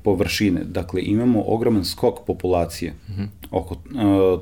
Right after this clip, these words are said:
Speaker 1: tog nekog perioda i taj skok nije značajan samo po tome što se povećao broj ljudi, nego način na koji ti ljudi odlučuju da žive.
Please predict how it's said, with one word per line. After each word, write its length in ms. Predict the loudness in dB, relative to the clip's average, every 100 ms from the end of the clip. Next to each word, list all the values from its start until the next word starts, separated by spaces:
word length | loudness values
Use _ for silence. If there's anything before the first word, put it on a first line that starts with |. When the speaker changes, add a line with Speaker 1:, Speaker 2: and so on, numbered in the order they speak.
| 0
Speaker 1:
tog 200 | -2 0
nekog 280 | -2 -4 0
perioda 440 | 2 4 4 2 0 -4 -20 -20 -18
i 80 | -10
taj 280 | 0 2
skok 320 | 2 0 0 4
nije 180 | 4
značajan 300 | 4 2 -2
samo 300 | -2 0 0 -2 -6 -10
po 120 | -4
tome 240 | 0 2 2
što 120 | -2
se 140 | -8
povećao 480 | 0 2 2 2 -2
broj 280 | 0 2 2
ljudi, 360 | 2 0 0
nego 240 | 0 2 2
način 640 | 0 0 -2 -2 0 2
na 100 | 2
koji 340 | 0 0 0 0
ti 80 | -2
ljudi 280 | 0 0
odlučuju 380 | -2 -4 -6 -4
da 80 | -4
žive. 300 | -4 -6 -8